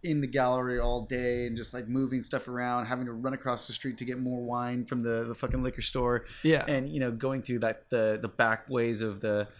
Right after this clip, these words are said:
Speaker 1: the hotel where it's all musty and nasty and fucking just, like, smells like trash.
Speaker 2: Yeah.
Speaker 1: And it was, ugh.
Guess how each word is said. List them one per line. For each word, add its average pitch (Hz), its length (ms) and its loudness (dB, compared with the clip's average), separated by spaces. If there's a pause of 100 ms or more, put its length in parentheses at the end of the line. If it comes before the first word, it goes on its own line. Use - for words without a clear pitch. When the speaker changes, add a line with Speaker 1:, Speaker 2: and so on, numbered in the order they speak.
(220)
Speaker 1:
the 107 80 0
hotel 120 520 2
where 117 100 6
it's - 100 -2
all 110 120 2
musty 117 640 0
and 113 160 2
nasty 117 540 0
and 113 260 -4
fucking 113 540 -2
just, 117 320 -6
like, 107 280 0 (360)
smells 131 280 0
like 107 120 -2
trash. 120 480 2
Speaker 2:
Yeah. 156 480 8
Speaker 1:
And 127 180 0
it 127 180 2
was, 120 380 -2 (420)
ugh. 104 320 -2